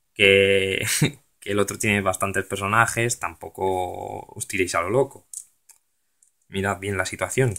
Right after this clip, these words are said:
todo depende siempre de la situación. Eh, como ya os digo, eh, con este equipo, que no es bueno, lo vuelvo a decir, no es bueno, es divertido de jugar, es a recuperar vidas, eh, podéis meter personajes que queráis, o sea,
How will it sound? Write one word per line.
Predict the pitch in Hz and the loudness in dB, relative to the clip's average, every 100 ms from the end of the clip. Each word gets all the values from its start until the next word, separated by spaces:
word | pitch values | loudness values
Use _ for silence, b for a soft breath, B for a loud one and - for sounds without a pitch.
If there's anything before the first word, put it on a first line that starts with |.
| - | 0
todo | 113 117 | 4 4
depende | 117 117 104 | 2 -2 -2
siempre | 110 120 | 0 2
de | 113 | 2
la | 95 | 0
situación. | - 92 - 95 - _ _ _ _ _ _ _ _ _ _ _ _ _ | -6 -10 -8 -10 -14 _ _ _ _ _ _ _ _ _ _ _ _ _
Eh, | 110 104 104 95 | 2 6 6 4
como | 98 98 | -2 2
ya | 120 | 6
os | 127 | 6
digo, | 131 147 151 156 b b b _ - | 4 -2 -2 -6 b b b _ -4
eh, | 104 92 87 | 4 6 4
con | - 95 | 2 0
este | 110 117 | 2 0
equipo, | 117 110 - | -2 -6 -10
que | - | -8
no | 80 107 113 | 0 6 8
es | 104 90 87 | 6 2 -4
bueno, | 95 95 92 92 - - | 2 4 4 0 -6 -16
lo | - | -6
vuelvo | 85 87 | 2 2
a | |
decir, | 85 - 80 - _ | 2 0 -2 -2 _
no | 90 87 98 104 | -6 2 6 6
es | 98 98 87 | 4 2 -4
bueno, | 90 92 82 80 | -2 -2 -2 -2
es | 98 107 101 - | 2 2 0 -2
divertido | 110 107 95 - 104 | 4 4 4 0 2
de | 107 | 2
jugar, | 98 90 90 87 | 2 4 4 2
es | 95 | -4
a | |
recuperar | 98 95 - 92 90 | -6 -6 -2 0 0
vidas, | 92 98 117 - b b b b - | -2 -2 -2 -4 b b b b -2
eh, | 104 104 104 101 | 6 8 8 6
podéis | 104 117 | 6 6
meter | 143 139 143 - _ - | 6 4 2 0 _ -2
personajes | 98 101 104 135 | 4 4 6 4
que | - | 2
queráis, | - 92 120 98 - | 4 8 8 8 2
o | |
sea, | - 87 - | 4 4 4